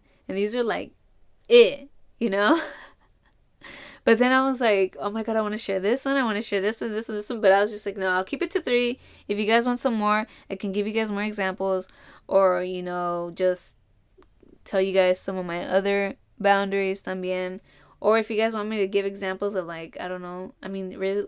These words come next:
relationship boundaries, not in a relationship,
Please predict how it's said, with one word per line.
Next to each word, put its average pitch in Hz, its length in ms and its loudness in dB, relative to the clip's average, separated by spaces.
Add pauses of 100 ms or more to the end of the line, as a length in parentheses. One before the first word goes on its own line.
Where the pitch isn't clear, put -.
relationship 214 920 -2
boundaries, 214 880 -6 (1040)
not 185 320 -2
in 196 100 -2
a 220 60 -6
relationship, 220 680 -6